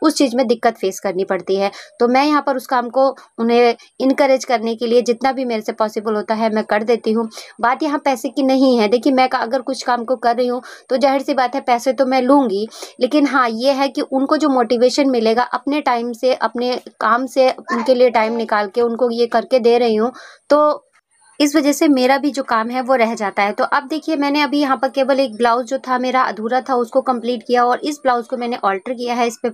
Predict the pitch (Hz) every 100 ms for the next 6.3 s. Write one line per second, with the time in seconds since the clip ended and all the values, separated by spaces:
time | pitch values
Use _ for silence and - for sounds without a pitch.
0 | - 226 202 196 226 240 233 226 247 -
1 | - - 269 269 254 302 294 277 294 285
2 | 220 185 262 262 254 247 285 269 - 277
3 | 269 240 226 196 196 214 226 254 302 247
4 | 220 220 262 285 247 220 196 208 269 262
5 | 262 240 214 226 208 196 180 180 226 240
6 | 220 226 233